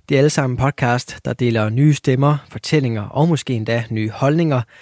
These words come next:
Og så er det alle sammen podcast, du kan dykke videre ned i på egen hånd. Det er selvfølgelig fordi, at du kan finde alle podcastene inde på diverse podcast-platforme,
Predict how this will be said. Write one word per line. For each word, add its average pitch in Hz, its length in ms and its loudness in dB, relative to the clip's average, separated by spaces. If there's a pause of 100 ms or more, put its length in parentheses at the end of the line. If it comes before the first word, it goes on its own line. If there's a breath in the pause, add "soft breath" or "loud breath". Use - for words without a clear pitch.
(220 loud breath)
Og 143 240 0
så 127 120 -2
er 123 60 0
det 127 80 -2
alle 131 100 2
sammen 113 240 -4
podcast, 139 580 -2 (120)
du 143 100 4
kan 135 180 -6
dykke 113 220 -4
videre 165 160 2
ned 147 160 0
i 131 220 -4
på 143 80 -2
egen 104 320 -4
hånd. 120 220 0 (840 loud breath)
Det - 80 -2
er 110 100 0
selvfølgelig 135 400 -2
fordi, 156 240 -2
at 135 80 0
du 135 60 -2
kan 139 140 -4
finde 160 400 2
alle 156 200 0
podcastene 131 680 -2
inde 147 300 2
på - 160 -6
diverse 117 420 -4
podcast-platforme, 135 1200 -2